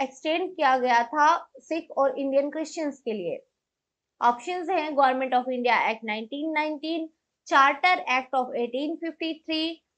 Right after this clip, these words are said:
Government of India Act नाइनटीन थर्टी फ़ाइव या फिर Quit India Act में। तो इससे पहले आप मुझे ये बताइए कि सेपरेट इलेक्टोरेट का कॉन्सेप्ट कब आया था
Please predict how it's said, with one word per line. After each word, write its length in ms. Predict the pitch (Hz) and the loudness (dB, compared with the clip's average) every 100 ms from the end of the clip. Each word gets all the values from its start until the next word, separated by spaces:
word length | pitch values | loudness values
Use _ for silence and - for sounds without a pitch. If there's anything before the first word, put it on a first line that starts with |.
| - | 0
Government 460 | 240 247 285 381 392 | 4 6 4 2 2
of 100 | 392 | 2
India 400 | 359 330 320 277 | -2 0 2 4
Act 140 | 269 269 | 0 -2
नाइनटीन 460 | 247 233 247 320 359 | -2 -2 -4 -6 -2
थर्टी 300 | 330 320 302 | -4 -4 -2
फ़ाइव 320 | 294 247 262 | 2 2 2
या 140 | 269 | -2
फिर 120 | 269 | -2
Quit 440 | 285 - 320 - 240 | -6 -8 -8 -6 -4
India 400 | 220 220 - 302 | 0 -2 0 -2
Act 120 | 311 262 | -2 -8
में। 220 | 190 - _ _ _ _ _ _ _ _ | -8 -10 _ _ _ _ _ _ _ _
तो 100 | 330 | -4
इससे 240 | 302 311 370 | -4 -4 -2
पहले 260 | 339 320 | 0 4
आप 120 | 311 | 4
मुझे 240 | 311 311 320 302 | 2 -4 -6 -2
ये 260 | 269 262 294 | -2 0 -2
बताइए 420 | 330 330 262 254 | 0 0 0 0
कि 160 | 269 311 | -2 -6
सेपरेट 560 | - 240 - 320 330 277 | 2 2 2 -4 -4 -4
इलेक्टोरेट 720 | 277 247 254 285 247 269 294 | 0 0 0 -2 0 -2 -2
का 100 | 330 | -2
कॉन्सेप्ट 580 | 320 269 247 247 269 - | 0 0 0 0 -2 -2
कब 200 | 302 262 214 | -6 0 2
आया 200 | 180 170 | 2 -2
था 300 | 190 135 | -6 -8